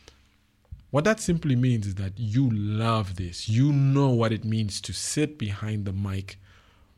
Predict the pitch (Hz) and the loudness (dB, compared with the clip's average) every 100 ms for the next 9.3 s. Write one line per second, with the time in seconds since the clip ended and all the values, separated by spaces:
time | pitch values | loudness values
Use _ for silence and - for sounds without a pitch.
0 | _ _ _ 110 101 98 120 117 98 92 | _ _ _ -2 0 2 4 4 2 -4
1 | 95 92 - - - _ _ _ - 127 | -6 -6 -16 -18 -20 _ _ _ 2 2
2 | 110 117 123 147 143 143 131 139 135 135 | 4 4 4 2 2 0 4 2 2 0
3 | 120 101 107 101 92 92 - - 127 117 | 0 0 -4 -4 -6 -6 -8 -2 0 0
4 | - - 143 127 135 - 120 110 98 95 | -2 -4 -2 0 -2 -2 -6 -6 -8 -4
5 | 123 123 113 98 98 95 95 92 92 90 | -2 0 -2 -2 -4 -4 -4 -6 -8 -10
6 | 92 92 - 90 - 90 - _ _ - | -10 -12 -14 -12 -14 -16 -20 _ _ -20
7 | - _ - - - 135 - - 127 - | -20 _ -12 -4 2 2 2 -2 -2 0
8 | - 196 143 131 - - 131 - 113 - | -2 0 2 0 -2 -4 -2 -2 -4 -4
9 | 107 101 101 | -4 -4 -6